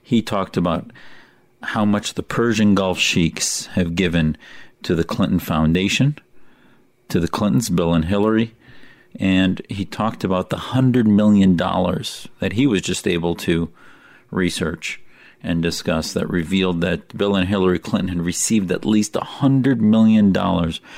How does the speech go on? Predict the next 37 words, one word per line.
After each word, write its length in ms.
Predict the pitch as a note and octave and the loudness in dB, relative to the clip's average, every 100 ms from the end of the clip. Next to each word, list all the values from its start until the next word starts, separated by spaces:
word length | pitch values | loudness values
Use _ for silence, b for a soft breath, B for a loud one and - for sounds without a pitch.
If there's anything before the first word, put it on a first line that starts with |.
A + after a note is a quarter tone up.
| B - | B -6
from 240 | F#2+ F2 | -2 0
autocratic 760 | - G2+ G2 - F#2+ F2+ - - | 0 -2 -2 -4 -2 -2 -4 -4
Persian 440 | A#2 A2+ A2+ G#2+ | 0 0 2 2
Gulf 240 | F#2+ F#2+ - | 2 0 -2
states 400 | - F#2 F2 F#2+ | -2 0 0 0
and 140 | F2+ | 0
their 140 | F2+ | 2
leaders. 480 | F2 F2+ F2 E2+ - B B B B B B B | 2 2 0 -2 -6 B B B B B B B
And 160 | - F2+ | -2 -2
the 60 | |
question 420 | - G#2+ - G#2 | -2 -4 -2 0
is, 260 | G#2+ G#2 E2+ | 2 2 -2
how 260 | B2+ G#2+ G#2 | -4 -2 0
does 160 | G2 | 0
that 200 | F#2+ - | 0 -2
undermine 800 | - F#2 F2 E2+ F2 E2+ D#2+ D2+ b b b b b b b _ - _ _ _ - | 0 0 0 0 0 0 -2 -4 b b b b b b b _ -20 _ _ _ -16
the 120 | - | -12
candidate, 640 | - - F2+ G#2 D#3 - - - - | -8 -4 -2 0 0 -2 -12 -18 -14
the 100 | - | -10
future 340 | - G2 - F2 | -2 -2 0 -4
president? 720 | - G2+ G2+ A2+ B2 A#2 - A#2+ F#2+ | -2 -2 2 2 2 -2 -12 -10 -10
How 300 | - - F2 | -6 -2 -2
did 240 | D#2+ G2 | 0 2
it 140 | G2 - | 2 0
undermine 540 | F2 E2+ E2+ E2+ E2+ | 0 2 2 2 2
the 60 | E2 | 0
Secretary 480 | - F2+ E2+ - D#2+ | -2 -2 -4 -2 -4
of 140 | - | -4
State 460 | - A#2+ A#2 - B B B B B B - | 0 2 2 -2 B B B B B B -4
and 240 | G#2+ G2 | 0 2
the 60 | G2 | 2
former 320 | F#2+ G2 F#2 | 2 2 2
president? 640 | - A2 G2 F#2 D#2+ - - | 0 -2 0 0 -2 -6 -6
And, 300 | - G2 F#2 - - | 0 2 0 -4 -8
you 120 | G2+ G2 | -2 0
know, 140 | G2 | 2
listen, 340 | G2+ F#2+ D#2 | 0 0 -4